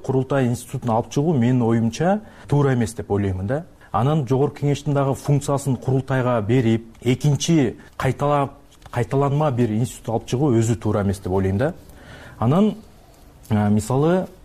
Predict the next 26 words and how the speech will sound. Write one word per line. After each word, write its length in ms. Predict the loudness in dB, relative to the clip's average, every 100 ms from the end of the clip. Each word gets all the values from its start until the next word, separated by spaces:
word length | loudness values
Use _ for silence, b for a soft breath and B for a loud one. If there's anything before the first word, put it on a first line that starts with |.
| -14
Э, 160 | -10 -8 -4
курултай 460 | 0 0 0 0 0
институту 320 | -2 -4 -2
жөнүндө 380 | 2 2 2 2 2 0 0
жана 240 | 0 2 0 -2 B B B -4
курултайда 760 | 0 0 0 0 2 0 0 -2
айтылган 540 | -4 0 -2 0 0 0
сөздөр 320 | 0 2 2
боюнча 580 | 2 2 0 0 0 2
мен, 300 | 2 0 -2
э, 20 | -6 -8 -4
айта 240 | -2 -2
турган 300 | -2 -2 0 0
болсом, 440 | 0 0 0 0 -4 B B B B B
э, 180 | -2 0
башынан 540 | 2 0 0 2 2 2
эле, 280 | 2 2
мисалы, 680 | 0 -2 -2 0 2 2 0 -2
баарыбызга 560 | -2 0 0 -2 -2 0
белгилүү 380 | 2 2 2
болчу, 340 | 2 0 -2 -6
курултайдын 760 | -2 -2 0 0 0 4 2 0 B B -10 0
нугу 460 | 2 4 2 2 -4
кандай 500 | -6 -4 0 0 -2 -4 -12 -8
багытта 400 | -6 -6 -4 -2
кетери. 420 | 0 0 0 -2